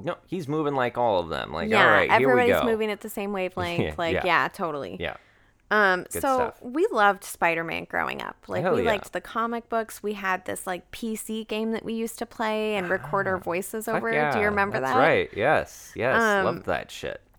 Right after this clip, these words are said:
Speaker 2: So fun. So how
Speaker 1: Uh,
Speaker 2: do you
Speaker 1: Spider-Man cartoon maker.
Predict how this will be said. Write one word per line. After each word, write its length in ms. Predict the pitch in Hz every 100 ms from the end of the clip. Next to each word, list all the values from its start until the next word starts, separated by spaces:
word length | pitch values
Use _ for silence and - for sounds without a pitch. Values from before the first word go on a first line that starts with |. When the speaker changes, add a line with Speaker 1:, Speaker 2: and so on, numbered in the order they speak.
| - -
Speaker 2:
So 500 | - - 226 233 -
fun. 420 | - 202 180 175 196
So 260 | - 240 -
how 200 | - 254
Speaker 1:
Uh, 40 | -
Speaker 2:
do 60 |
you 60 | 285
Speaker 1:
Spider-Man 520 | 185 135 143 135 127
cartoon 560 | - 143 - - 147 110
maker. 380 | 76 - -